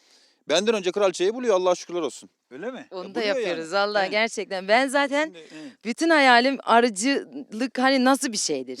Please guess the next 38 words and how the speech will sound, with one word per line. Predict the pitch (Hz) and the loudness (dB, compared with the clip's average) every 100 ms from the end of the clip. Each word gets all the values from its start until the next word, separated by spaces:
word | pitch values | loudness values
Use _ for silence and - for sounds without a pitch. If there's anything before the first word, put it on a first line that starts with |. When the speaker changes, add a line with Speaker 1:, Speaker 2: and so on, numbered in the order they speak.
| 139 | -12
Speaker 2:
Hı. | 110 _ _ _ _ | -16 _ _ _ _
Speaker 3:
Yani | 196 226 262 | 0 2 2
Allah'tan | 214 226 240 254 254 | 2 4 2 2 2
başka | 247 - | 2 0
bir | 294 | -4
şey | 262 220 | 2 2
isteseymişim, | - 220 233 247 202 170 233 269 | 2 0 0 0 0 -2 -2 0
olacakmış. | - 208 202 233 226 214 262 - - | 2 2 4 4 4 -2 -4 -6 -4
Yani | 220 254 | -2 -2
şu | - 220 | -2 0
arıcılığı | 247 254 226 285 | 2 0 -2 -2
o | 277 | 0
kadar | 320 339 | 2 4
çok | 277 254 | 2 -2
merak | 240 240 233 | 0 0 0
ediyorum | 247 320 330 | -2 -2 -6
ki, | 240 - - _ | -12 -20 -20 _
hani | - 226 196 | -6 -4 -4
çok | 285 269 | -6 -2
merak | 269 214 175 | 0 0 0
ediyordum. | 190 185 196 302 320 _ - - _ - | -4 -2 -2 -2 -4 _ -20 -20 _ -8
Ee, | 208 208 | -4 0
belgeselde | 220 226 226 233 247 247 | 2 2 0 0 0 0
falan | 247 247 254 | 0 0 0
bile | 240 208 | -2 -2
izliyordum. | 196 208 208 269 233 311 320 _ _ _ | -2 -6 0 2 2 -2 -4 _ _ _
Tam | 277 320 320 | -4 -4 -2
da | 302 | 2
arıcı | 277 269 214 277 | 2 2 2 2
olan | 285 247 247 | 4 2 2
birisiyle | 262 247 247 277 | -4 -4 -4 4
evlendim. | 254 226 226 226 233 269 | 4 6 4 2 -2 -4
Yani | 220 226 | 0 0
Speaker 2:
Şimdi | 214 | 2
sen | 233 | 0
Speaker 3:
gerçekten. | 254 233 185 240 262 - | 2 0 2 2 0 -4
<laughs> | - 233 - 214 _ _ _ _ | -10 -10 -12 -18 _ _ _ _
Speaker 2:
arıyı, | 139 156 180 175 143 | -10 -8 -6 -6 -8